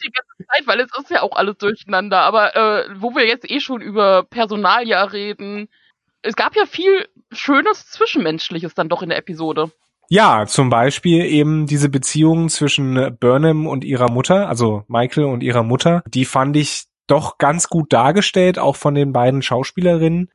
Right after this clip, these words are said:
Speaker 2: Dass es mich jetzt nicht berührt hat, ne, gut, okay,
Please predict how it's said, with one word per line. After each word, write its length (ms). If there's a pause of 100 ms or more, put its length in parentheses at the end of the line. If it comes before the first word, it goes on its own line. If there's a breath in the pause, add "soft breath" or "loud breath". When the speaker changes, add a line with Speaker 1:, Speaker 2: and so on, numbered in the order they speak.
Speaker 2:
Dass 200
es 140
mich 140
jetzt 180
nicht 160
berührt 320
hat, 420
ne, 340
gut, 360
okay, 460